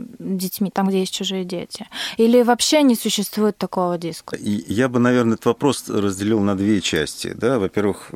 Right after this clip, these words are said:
Speaker 2: какое количество людей готово вступать в отношения с женщиной, у которой есть уже ребенок? А второй, э, момент, как именно, э, этот мужчина, который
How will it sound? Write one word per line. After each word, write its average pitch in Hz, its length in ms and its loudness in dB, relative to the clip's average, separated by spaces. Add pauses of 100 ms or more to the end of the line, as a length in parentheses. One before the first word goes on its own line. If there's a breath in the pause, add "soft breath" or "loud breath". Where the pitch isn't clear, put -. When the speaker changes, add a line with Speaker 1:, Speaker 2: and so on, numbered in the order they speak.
(140)
Speaker 2:
какое 101 300 0
количество 101 460 -2
людей 95 260 0
готово 101 560 0
вступать - 380 -6
в 85 40 -12
отношения 85 460 -4
с 82 40 -6
женщиной, 90 320 -4
у - 20 -10
которой 80 360 -4
есть 78 200 -8
уже 80 200 -4
ребенок? 78 440 -6 (600 loud breath)
А - 100 -6
второй, 139 540 0
э, - 100 -2
момент, 113 800 0 (100)
как - 280 -2
именно, 123 680 4
э, 85 320 -2
этот 90 260 -4
мужчина, 95 360 -2
который 82 460 -2